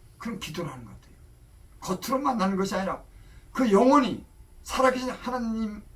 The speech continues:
앞에서 거짓이 있을 수 없다고 하는 어떤 진실함 속에서 하나님을 만나고 하나님과 교제하고 하나님과 친밀하게 지내고자 하는 그런 갈증이 있는 거죠. 저는 이게 상당히 중요하다고 생각해요.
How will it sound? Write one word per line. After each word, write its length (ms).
앞에서 540
거짓이 560
있을 240
수 180
없다고 320
하는 140
어떤 240
진실함 500
속에서 380
하나님을 420
만나고 460
하나님과 400
교제하고 480
하나님과 400
친밀하게 800
지내고자 600
하는 160
그런 240
갈증이 540
있는 180
거죠. 260
저는 260
이게 420
상당히 480
중요하다고 560
생각해요. 180